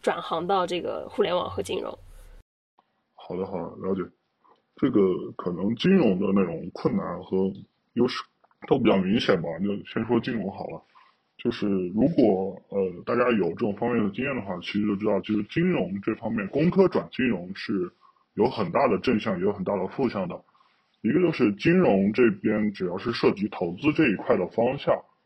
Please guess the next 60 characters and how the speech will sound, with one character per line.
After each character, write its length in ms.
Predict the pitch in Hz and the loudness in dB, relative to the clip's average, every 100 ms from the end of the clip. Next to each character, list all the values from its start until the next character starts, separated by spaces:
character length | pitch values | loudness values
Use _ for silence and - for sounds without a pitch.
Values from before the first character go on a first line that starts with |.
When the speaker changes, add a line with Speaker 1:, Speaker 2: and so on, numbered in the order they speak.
| _ _ _ | _ _ _
Speaker 2:
基 140 | 170 | 0
本 220 | 160 113 92 | 2 2 2
上 300 | 113 95 98 | 2 2 2
无 120 | 113 | 2
论 120 | 131 | 2
是 120 | 117 | 2
一 140 | 143 143 | -2 0
级 80 | 101 | -2
市 140 | 104 | -2
场 160 | 95 90 | -6 -2
还 100 | 95 | 0
是 80 | 107 | 4
二 200 | 135 95 | 4 4
级 120 | 98 | -2
市 180 | - 107 | -4 -6
场 240 | 104 80 | -4 -6
的 140 | 78 | -6
公 240 | 82 104 117 | -4 -2 -2
司， 180 | - 117 117 - _ _ | -2 -2 -2 -4 _ _
像 100 | 110 | -2
二 80 | 120 | 0
级 80 | 110 | 0
市 120 | 104 | -2
场 100 | 98 | -2
就 100 | 95 | -4
是 100 | - | -2
券 140 | 104 | -4
商， 320 | 95 98 98 92 | 0 0 0 -2
一 100 | 95 | -6
级 100 | 98 | -6
市 100 | 98 | -6
场 180 | 87 85 | -8 -8
就 120 | 95 | -10
是 100 | 90 | -10
P 160 | - 95 | -6 0
E 120 | 104 | 0
的 120 | 87 | 0
这 140 | - 90 | -4 -8
些 100 | 87 | -6
V 140 | 95 | -4
C 140 | 98 101 | -2 -2
这 120 | 104 | -2
些 80 | 90 | -2
公 200 | 98 104 | -4 -4
司， 240 | - 104 - _ _ - | -4 -4 -6 _ _ 2
都 160 | 131 | 4
会 180 | 156 143 | 6 4
有 140 | 95 80 | 4 0
投 280 | - 92 101 | 0 0 0
一 40 | |
些 200 | - 98 | 0 0
工 340 | 98 110 123 143 | 2 0 -2 0
科 220 | 131 131 | 0 2
方 240 | 131 139 | 0 -2
向 240 | 170 - 98 | -2 -2 -2
的 140 | 78 | -4
一 180 | 78 95 | -6 -6
些 160 | - | -4
领 220 | 95 92 85 | -2 -2 -6
域， 360 | 82 113 - | 0 0 0